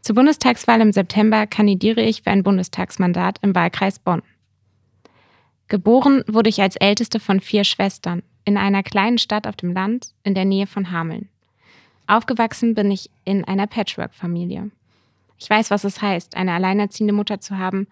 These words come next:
Auch vor Corona war das nicht immer eine leichte Zeit. Dennoch ist meine Familie mein größter Rückzugsort. Nur leider komme ich zu selten dorthin. Nach dem Abitur bin ich nach Bonn gegangen,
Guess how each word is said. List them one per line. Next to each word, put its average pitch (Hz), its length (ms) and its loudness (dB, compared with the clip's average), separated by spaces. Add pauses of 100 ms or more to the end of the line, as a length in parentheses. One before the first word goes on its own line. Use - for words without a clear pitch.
(320)
Auch 202 160 0
vor 233 220 0
Corona 190 460 0 (340)
war 190 120 0
das 202 240 0
nicht 214 160 -2
immer 202 240 -2
eine 190 180 -2
leichte 185 380 -4
Zeit. - 360 -10 (920)
Dennoch 233 240 4
ist 208 120 -4
meine 190 220 2
Familie 214 440 0
mein 190 180 0
größter 190 340 -6
Rückzugsort. - 760 -12 (260)
Nur 220 160 2
leider 208 440 0
komme 202 300 -2
ich 190 140 -6
zu 220 160 -2
selten 190 340 -2
dorthin. 196 460 -6 (1120)
Nach 220 180 2
dem 233 140 2
Abitur 208 440 2
bin 226 140 0
ich 226 120 -2
nach 214 140 -2
Bonn 180 220 -2
gegangen, 180 440 -8